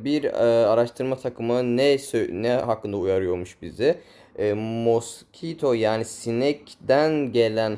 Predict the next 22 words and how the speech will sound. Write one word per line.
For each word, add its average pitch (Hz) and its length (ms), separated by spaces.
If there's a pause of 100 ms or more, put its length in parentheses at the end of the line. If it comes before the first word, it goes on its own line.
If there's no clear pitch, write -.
hastalıkların 113 960 (180)
oranı, 117 720 (1300)
diseases 120 480
such 113 320
as 107 100
işte 107 180
Ross 117 340
River 120 300
virüsü 117 300
gibi 104 520
bu 113 180
virüslerin 107 600
oranı 120 380
ne 110 60
olacakmış? 123 800
Rise, 104 480
yükseleceklermiş. 98 1120
Boşluktan 135 420
hemen 151 280
sonra 92 380
ne - 60
demiş? 98 380